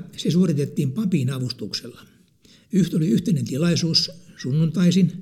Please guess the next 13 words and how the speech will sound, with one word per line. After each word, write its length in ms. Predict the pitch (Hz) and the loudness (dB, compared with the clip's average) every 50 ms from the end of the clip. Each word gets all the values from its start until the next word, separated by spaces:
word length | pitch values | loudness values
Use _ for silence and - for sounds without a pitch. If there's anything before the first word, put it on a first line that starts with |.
| - - - - - - - - _ | -16 -18 -20 -20 -20 -20 -20 -12 _
tai 160 | - 143 131 | -4 -4 -2
pyhäpäivinä. 800 | 131 151 131 180 175 175 - 180 160 156 147 156 151 151 135 - - - - - - - - - - - _ _ _ - | 0 2 4 4 4 4 2 0 -2 0 0 0 0 0 -2 -4 -8 -14 -20 -20 -20 -20 -20 -20 -20 -20 _ _ _ -2
Ja 120 | 240 156 | 0 2
sit 140 | 127 170 143 | 2 2 4
lisäksi 680 | 156 190 196 196 175 156 - - - 151 170 175 - - - | 4 4 6 6 4 4 4 2 2 2 0 0 -4 -2 0
oli 140 | 196 151 143 | 2 2 6
tiettyjä 400 | 165 180 180 180 - 180 170 165 | 6 6 6 6 4 4 6 6
merkkitapahtumia, 1000 | 175 196 190 - - 135 - 170 156 160 143 107 - - 117 113 120 117 113 | 6 6 6 4 2 0 0 -2 -2 -2 -2 -4 -4 -4 -4 -4 -4 -6 -4
joiden 360 | 135 143 143 139 143 151 - - - - | -2 -2 0 0 0 -2 -4 -6 -10 -6
yhteydessä 720 | - 202 135 - - - 147 131 127 123 120 - - 135 - 180 - - 359 - - - - - _ - _ _ _ _ _ 175 | -4 -2 -2 -2 -4 -6 -4 -4 -2 -2 -4 -4 -6 -6 -8 -10 -12 -14 -16 -16 -18 -18 -20 -20 _ -20 _ _ _ _ _ -8
täysikaste 640 | - 156 156 - 147 - 160 120 - - - 196 | -4 -2 -2 -2 -2 -4 -4 -8 -8 -8 -8 -6
suoritettiin, 580 | 123 127 139 127 120 120 143 117 - - 123 127 | -4 -4 -4 -4 -4 -6 -8 -10 -8 -6 -6 -6
kuten 300 | - 147 139 160 135 135 | -6 -6 -4 -4 -6 -6